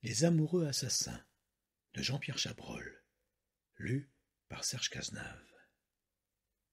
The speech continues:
Les amoureux sont arrivés au village au mois de mai, dans une vieille deux chevaux. Lui, vingt ans, elle, quinze, quinze ans. Oh, Roméo, l'âge de Juliette.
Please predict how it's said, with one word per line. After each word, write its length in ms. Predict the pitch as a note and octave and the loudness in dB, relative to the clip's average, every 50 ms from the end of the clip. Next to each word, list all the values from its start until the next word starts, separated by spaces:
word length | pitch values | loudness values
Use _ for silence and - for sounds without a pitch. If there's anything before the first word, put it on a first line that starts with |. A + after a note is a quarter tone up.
| _ _ _ _ | _ _ _ _
Les 180 | - F#2 A2+ D3 | -2 4 8 10
amoureux 340 | D#3 D#3 D3+ D3+ F3 G#3+ G#3+ | 10 10 10 10 10 8 8
sont 240 | - F#3 E3 D#3+ E3+ | 8 4 4 6 6
arrivés 280 | C#3+ D3+ D3 C3+ D3 | 6 8 6 6 6
au 80 | C#3+ C3+ | 6 6
village 480 | B2 A2+ A2+ B2+ D3 D#3 D3+ C3 A#2 | 6 4 4 6 6 6 6 6 4
au 60 | B2 A#2 | 2 0
mois 160 | A#2 A2+ G#2 | 0 0 -2
de 140 | F#2+ A2 G#2 | -2 -4 -4
mai, 360 | G2 D#2+ C#2 - - - - _ _ _ _ _ _ _ _ _ _ _ - | -4 -4 -4 -4 -6 -8 -12 _ _ _ _ _ _ _ _ _ _ _ -2
dans 120 | B2 A2+ | -2 0
une 160 | G2+ A2+ A2 | 0 -2 -2
vieille 280 | G#2 G2 A2+ G#2+ G2+ F2+ | -2 -2 -2 -4 -4 -4
deux 160 | F2 F2 - | -6 -4 -2
chevaux. 520 | - - - - - - A1+ - - - _ _ _ _ _ _ _ _ _ _ _ _ _ | -2 -2 -2 -4 -6 -8 -8 -8 -10 -14 _ _ _ _ _ _ _ _ _ _ _ _ _
Lui, 320 | A#2+ B2 C#3 D3 D#3+ E3 | 4 8 12 12 12 12
vingt 340 | C3+ B2 A#2+ B2+ A#2+ - - B2+ | 12 10 8 6 6 4 4 4
ans, 240 | C3 C#3+ D3 C3 G2 | 6 6 6 4 2
elle, 440 | F#2+ A#2 A#2+ A#2+ B2 B2 A#2+ - - | 2 2 4 4 4 2 0 -2 -4
quinze, 640 | - - D#2+ D#2 G2+ G#2+ A2 G#2 G2+ - - - _ _ _ _ _ _ _ _ | -4 -2 0 0 0 -2 -4 -4 -6 -8 -10 -12 _ _ _ _ _ _ _ _
quinze 360 | - E2+ F2+ G#2+ G#2+ E2 D2 C2 | -2 0 2 2 2 0 -2 -4
ans. 240 | - - - - _ _ _ - | -4 -8 -10 -14 _ _ _ -6
Oh, 260 | C2 B1+ - - - _ _ _ | -4 -4 -6 -8 -14 _ _ _
Roméo, 640 | _ - - - A#1 - - - - - - - - _ _ _ _ _ _ _ - | _ -14 -10 -8 -6 -4 -4 -6 -6 -10 -14 -18 -20 _ _ _ _ _ _ _ -8
l'âge 240 | - - - - - | -6 -4 -4 -4 -6
de 80 | - - | -8 -8
Juliette. 680 | - - - - - - A2+ - - _ - - _ | -8 -8 -8 -6 -6 -8 -8 -10 -12 _ -20 -20 _